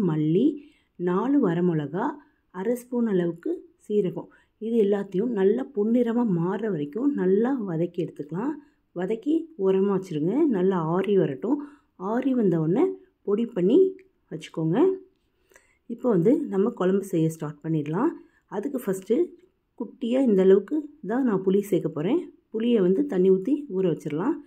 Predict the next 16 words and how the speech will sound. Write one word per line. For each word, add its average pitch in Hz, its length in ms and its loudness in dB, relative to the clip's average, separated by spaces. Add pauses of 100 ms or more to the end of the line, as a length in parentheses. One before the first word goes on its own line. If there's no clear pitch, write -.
(500)
ஸ்டவ் 220 360 -2
ஆன் 233 140 -2
பண்ணி 226 160 -2 (100)
pan 196 240 0
வச்சு - 260 -4 (1500)
எண்ணெய் 208 220 -2
சேர்த்துக்கோங்க. 160 460 -4 (260)
எண்ணெய் 226 260 0
நல்லா 196 180 2 (100)
சூடான 175 500 -2
உடனே 180 240 -2 (120)
இதுல 165 300 -4 (560)
அரை 220 220 -2
ஸ்பூனை 233 260 -4
விட 220 100 -2 (120)
குறைவா 170 360 2